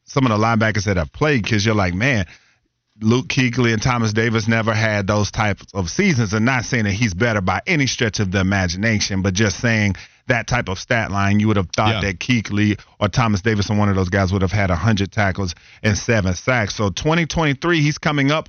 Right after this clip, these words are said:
Speaker 1: on the last year of his deal. I would think, though, that this is going to become a thing in the offseason as well, because with this type of season that he's having,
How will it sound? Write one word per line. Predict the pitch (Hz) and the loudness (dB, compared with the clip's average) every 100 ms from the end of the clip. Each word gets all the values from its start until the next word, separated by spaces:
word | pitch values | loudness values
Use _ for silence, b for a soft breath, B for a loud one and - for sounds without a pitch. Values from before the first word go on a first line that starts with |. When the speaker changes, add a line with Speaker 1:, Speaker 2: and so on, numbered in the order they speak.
| - | -2
Speaker 1:
on | 139 202 196 | 0 2 2
the | 147 | 2
last | 131 127 113 135 | 0 0 0 0
year | |
of | 123 | 0
his | 120 110 92 | 2 0 0
deal. | 123 160 123 95 B B B - | 0 0 0 -2 B B B -4
I | 123 156 | 0 0
would | 147 110 | 0 -2
think, | 180 214 240 - | -2 0 0 0
though, | 135 127 | 0 2
that | 113 98 | 0 0
this | 131 - | 0 -2
is | 123 | -4
going | 113 127 120 | 0 0 0
to | 113 | 0
become | 120 117 131 123 120 | 2 2 2 2 2
a | |
thing | 107 120 117 | 2 2 2
in | 107 | 2
the | |
offseason | 101 113 113 - 113 101 | 0 0 0 2 2 4
as | 92 90 | 0 -2
well, | 123 147 123 107 B B B | 0 2 2 0 B B B
because | 120 131 110 | -2 0 0
with | 110 | 0
this | 120 | 0
type | - 117 - | 0 -2 -2
of | 98 | -4
season | - 139 117 107 | 0 2 2 2
that | 107 | 0
he's | - 135 107 | 0 0 0
having, | - - 147 123 101 95 | 0 -2 0 0 0 -4